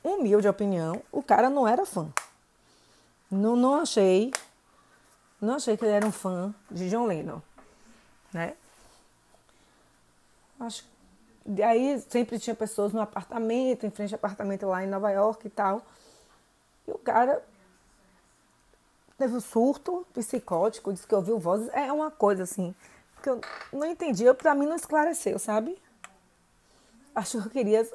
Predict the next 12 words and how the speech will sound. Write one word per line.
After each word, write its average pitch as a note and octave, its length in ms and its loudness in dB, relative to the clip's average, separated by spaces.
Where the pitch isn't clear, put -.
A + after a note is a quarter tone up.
mais A3 400 0
respostas, F3 800 0
né? F#3+ 340 -2
Do, G3+ 360 -4
do... G3 800 -4
Eu F#3+ 80 -10
queria A3 180 -2
mais G3 220 -2
respostas. F#3+ 720 -6
E C4 120 -2
não C4+ 120 0
obtive. D#3+ 440 -8